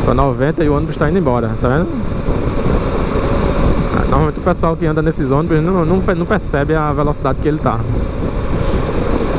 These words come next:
Porque ele é muito confortável, suspensão a ar, tudo mais.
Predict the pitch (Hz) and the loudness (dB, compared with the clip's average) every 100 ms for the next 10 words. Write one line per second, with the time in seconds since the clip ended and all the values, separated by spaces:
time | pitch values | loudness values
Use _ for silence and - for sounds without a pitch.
0 | - - - - - - - - - - | 0 2 0 0 2 2 2 2 0 2
1 | 139 147 165 185 170 170 131 120 120 113 | 2 2 2 0 0 0 0 0 0 -2
2 | 113 - 143 - 143 131 117 139 143 131 | -2 0 0 0 0 0 0 0 0 -2
3 | - - - - 143 131 123 139 135 | -2 -4 -2 0 2 2 0 0 -2